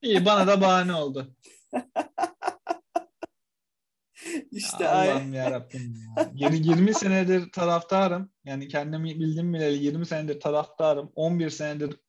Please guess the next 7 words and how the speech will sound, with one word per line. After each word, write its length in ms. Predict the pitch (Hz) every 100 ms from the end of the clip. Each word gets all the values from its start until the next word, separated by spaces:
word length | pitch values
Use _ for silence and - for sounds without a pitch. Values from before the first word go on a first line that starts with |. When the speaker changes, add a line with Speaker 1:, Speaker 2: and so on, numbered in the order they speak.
| _ -
Speaker 1:
bir 140 | 175
film 300 | 165 160 151
maça 300 | 147 135 165
gidiyorum. 380 | 165 147 135 135
Kombinesidir, 680 | 139 139 147 143 135 135 139
şeydir. 440 | - 151 147 160 - _ _ _ _ -
Son 400 | - 143 147